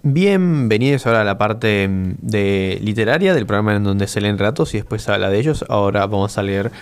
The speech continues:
un fragmento de Drácula, que si ya están en el programa ya lo saben, y si están en el podcast lo vieron en el título, así que también lo sabían. Y después hablaremos de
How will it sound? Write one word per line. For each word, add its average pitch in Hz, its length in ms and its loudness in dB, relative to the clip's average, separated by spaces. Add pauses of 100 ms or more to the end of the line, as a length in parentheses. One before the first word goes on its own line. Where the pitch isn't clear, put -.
(340)
un 240 120 2
fragmento 185 360 4
de 156 80 6
Drácula, 143 520 4
que 107 280 2
si 107 120 -8
ya 104 120 -6
están 101 220 -2
en 101 80 2
el 98 40 0
programa 101 240 0
ya 107 120 -2
lo 104 80 0
saben, 143 280 2
y 120 60 2
si 110 80 -6
están 107 180 -2
en 101 60 0
el 98 60 -4
podcast 107 280 -2
lo 101 160 2
vieron 104 280 0
en 104 80 -2
el 151 180 0
título, 113 320 -2
así 107 120 -6
que 107 80 -2
también 123 280 2
lo 117 80 0
sabían. 131 420 0 (560)
Y 135 280 4
después 117 500 0
hablaremos 98 720 0
de 101 300 -2